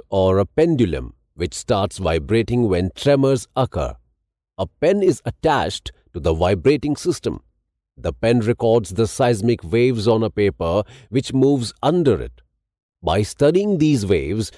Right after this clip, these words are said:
scientists can construct a complete map of the earthquake,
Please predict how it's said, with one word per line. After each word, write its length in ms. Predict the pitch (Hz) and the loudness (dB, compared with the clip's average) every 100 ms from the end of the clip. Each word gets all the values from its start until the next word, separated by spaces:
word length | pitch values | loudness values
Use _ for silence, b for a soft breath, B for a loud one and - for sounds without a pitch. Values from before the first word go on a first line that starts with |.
| b | b
scientists 960 | - - 147 214 202 110 98 - - | -8 -2 2 2 2 0 0 -4 -12
can 240 | - 101 113 | -4 -2 -2
construct 600 | - 107 - - 160 - - | -2 -2 -2 -2 -2 -4 -8
a 100 | 131 | -6
complete 640 | - 139 - 170 190 156 | 0 -2 0 -2 -2 -2
map 420 | 113 76 101 151 - | -4 -2 0 0 -2
of 240 | 147 127 | -4 -2
the 140 | 131 - | -4 -2
earthquake, 640 | 120 107 - 107 80 65 | 0 0 -2 -2 -2 -4